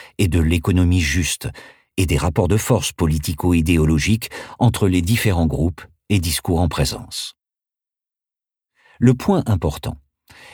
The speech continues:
est que ces rapports de force ne sont pas seulement matériels,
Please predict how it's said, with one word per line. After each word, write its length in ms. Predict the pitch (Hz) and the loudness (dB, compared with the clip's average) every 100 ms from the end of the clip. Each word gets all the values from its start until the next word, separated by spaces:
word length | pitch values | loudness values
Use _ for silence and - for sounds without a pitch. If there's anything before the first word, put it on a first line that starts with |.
| _ | _
est 100 | 104 | 0
que 100 | 143 | 2
ces 160 | 170 | 2
rapports 400 | 156 120 - 135 | 0 0 2 2
de 100 | 87 | 2
force 540 | 76 - 80 - - - | -2 0 -2 -2 -8 -8
ne 180 | 67 76 | 0 0
sont 200 | 78 98 | 2 0
pas 100 | 104 | 0
seulement 320 | 120 85 104 | 2 2 4
matériels, 760 | 107 90 - 85 82 73 58 58 | 4 2 0 0 2 2 0 -6